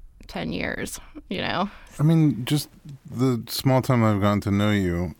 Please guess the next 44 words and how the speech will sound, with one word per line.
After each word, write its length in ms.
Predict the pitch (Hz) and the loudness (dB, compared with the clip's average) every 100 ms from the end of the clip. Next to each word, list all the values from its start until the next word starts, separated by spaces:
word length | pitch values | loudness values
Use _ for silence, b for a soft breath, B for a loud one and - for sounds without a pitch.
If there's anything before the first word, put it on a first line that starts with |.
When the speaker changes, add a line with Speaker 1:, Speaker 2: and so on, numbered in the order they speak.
| _ | _
Speaker 2:
it, 120 | 98 - | -10 -4
you, 220 | 120 120 - | -2 -2 -2
you 140 | 117 | -4
don't 500 | 107 110 123 120 - | -2 0 2 2 -2
sound 360 | - - 113 107 | -6 0 4 4
like 220 | 98 90 | 2 2
a 80 | 90 | 2
not 300 | 90 85 - | 2 0 0
working 440 | 82 - 85 87 87 | -4 -4 -2 -2 0
type. 260 | 85 76 - | 0 -2 -2
Speaker 1:
No, 500 | 190 180 160 170 160 | -6 -6 -6 -8 -10
I'm 200 | 180 165 | -10 -8
not. 300 | 156 160 160 - | -8 -8 -10 -8
Speaker 2:
You 100 | 104 | -4
Speaker 1:
I'm 60 | 98 | 0
Speaker 2:
just, 120 | 110 | 0
Speaker 1:
always 320 | 98 190 190 - | 0 0 -4 -6
working. 480 | 170 - 165 170 170 | -8 -8 -8 -8 -2
Speaker 2:
yeah. 400 | 160 170 87 82 | 2 2 2 0
Speaker 1:
Yeah. 320 | - - 170 - B B B | -2 -2 -4 -6 B B B
Speaker 2:
You're 280 | 117 120 123 | -2 2 4
always 240 | 131 123 - | 4 2 0
working. 360 | 113 110 110 | -2 2 2
You're 160 | 110 110 | 2 2
just, 300 | 117 113 - | -2 -6 -6
like, 240 | 113 107 - | -4 -4 -6
always, 440 | - 120 120 104 - | -4 0 0 -2 -4
you, 240 | - 117 - | -4 -4 -2
you, 100 | 120 | 0
you 180 | 123 123 | 2 4
look 220 | 147 151 | 2 2
like 160 | 120 101 | 0 2
you're 100 | 113 | 2
always 220 | 110 104 | 2 2
looking 280 | 110 113 101 | 0 2 0
for 120 | 107 | 0
the, 380 | 98 95 92 98 | 0 0 0 -4
you 0 | - B B B B B B - | -10 B B B B B B -2
have 140 | 156 | 2
your 80 | 160 | 2
finger 320 | 135 147 131 | 4 4 6
on 100 | 117 104 | 6 4
the 60 | |
pulse 600 | 90 123 101 - - - | 2 2 0 -2 -10 -16